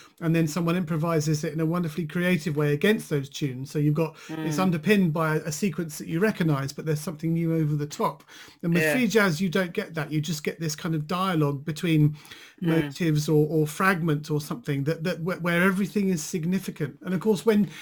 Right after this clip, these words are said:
Speaker 1: when everything is significant and there's no foreground, middle ground and background,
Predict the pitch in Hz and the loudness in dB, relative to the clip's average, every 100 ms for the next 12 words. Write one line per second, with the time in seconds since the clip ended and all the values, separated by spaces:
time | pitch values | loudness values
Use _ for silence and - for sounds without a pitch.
0 | - - 214 247 262 226 196 156 151 170 | -10 -2 2 4 2 2 2 2 2 -2
1 | 147 147 151 151 135 151 151 156 156 170 | 0 0 -2 -8 -8 -4 0 2 0 0
2 | 165 156 - 185 165 165 160 156 156 175 | 2 2 2 0 0 0 2 4 4 4
3 | 160 151 160 151 147 175 180 151 127 123 | 0 0 0 0 0 -2 -6 -6 -8 -8
4 | 147 | -12